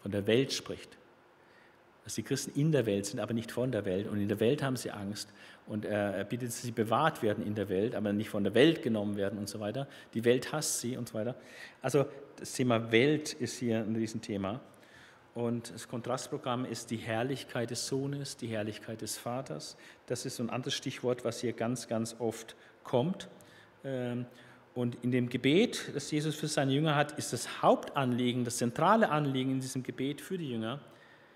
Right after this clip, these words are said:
damit sie eins sind, wie Vater und Sohn eins sind. Also diese Einheit,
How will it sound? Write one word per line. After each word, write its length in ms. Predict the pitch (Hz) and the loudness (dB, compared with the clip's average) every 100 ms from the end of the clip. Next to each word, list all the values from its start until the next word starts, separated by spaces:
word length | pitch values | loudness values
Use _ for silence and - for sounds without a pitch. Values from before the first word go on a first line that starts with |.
| - - - | -20 -20 -8
damit 260 | 123 123 123 | 0 0 2
sie 200 | 151 - | -2 2
eins 540 | 131 165 156 - - | 2 2 0 -4 -2
sind, 440 | 113 107 175 - - - - - - - _ - | 0 0 -2 -6 -16 -20 -20 -20 -20 -20 _ -4
wie 360 | 123 123 123 123 - - | 0 2 0 -6 -16 -6
Vater 320 | 107 107 139 | 0 0 0
und 120 | 113 113 | -2 -2
Sohn 440 | - 107 110 113 - - - | 0 0 0 -4 -8 -18 -8
eins 400 | 104 98 95 - | -2 -2 -2 -8
sind. 380 | - 90 98 - - - - - - - - | -10 -8 -10 -16 -20 -20 -20 -20 -20 -20 -10
Also 120 | 120 120 | -4 -2
diese 160 | - | 2
Einheit, 640 | 117 175 127 98 101 147 | 2 4 2 2 2 0